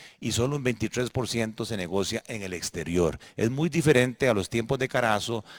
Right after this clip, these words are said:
donde la estructura era al revés. Y por eso yo tengo la esperanza y la plena convicción que no podemos caer en un default,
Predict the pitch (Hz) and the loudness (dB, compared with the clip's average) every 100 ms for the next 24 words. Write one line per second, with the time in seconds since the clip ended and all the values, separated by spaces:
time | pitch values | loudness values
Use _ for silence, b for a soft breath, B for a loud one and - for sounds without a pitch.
0 | B - 123 131 123 127 - 120 - 123 | B -4 -2 2 2 0 -4 -8 -6 -2
1 | 123 107 110 120 123 95 87 78 76 - | 2 2 2 -2 -4 -4 -6 -8 -8 -12
2 | - B B - 165 127 123 185 196 - | -16 B B -4 0 2 4 6 6 2
3 | 117 120 B B B - 110 - 160 160 | -2 -6 B B B -4 -2 2 2 4
4 | 165 156 - 135 151 131 101 110 107 - | 4 4 2 2 2 0 -2 -4 -4 -6
5 | 101 95 131 151 - 143 120 - 135 135 | -4 -2 0 0 0 -2 -2 -2 -2 -2
6 | 139 135 B B B - 110 131 147 143 | -4 -8 B B B -6 -2 2 2 4
7 | 147 151 143 139 135 120 117 139 135 139 | 4 2 -2 2 2 2 0 -4 -6 -6
8 | 143 131 127 127 | -2 0 0 -4